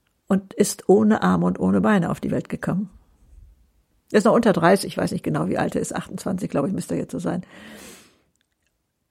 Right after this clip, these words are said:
Und der erzählt mir seinen Weg als Jugendlicher, äh,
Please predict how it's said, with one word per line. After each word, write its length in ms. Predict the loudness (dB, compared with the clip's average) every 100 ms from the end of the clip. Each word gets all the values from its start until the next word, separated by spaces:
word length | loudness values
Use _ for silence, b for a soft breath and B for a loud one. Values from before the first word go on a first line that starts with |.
| 2
Und 140 | 2 0 0
der 400 | 4 4 2 0 _ _ _ _ _ _
erzählt 480 | 0 0 2 0 2
mir 160 | 4 4
seinen 400 | 4 0 0 2
Weg 480 | 2 4 2 2 0
als 420 | 0 -2 -8 -8
Jugendlicher, 1120 | 0 4 4 2 0 0 2 2 2 0 -2 -2
äh, 320 | 0 2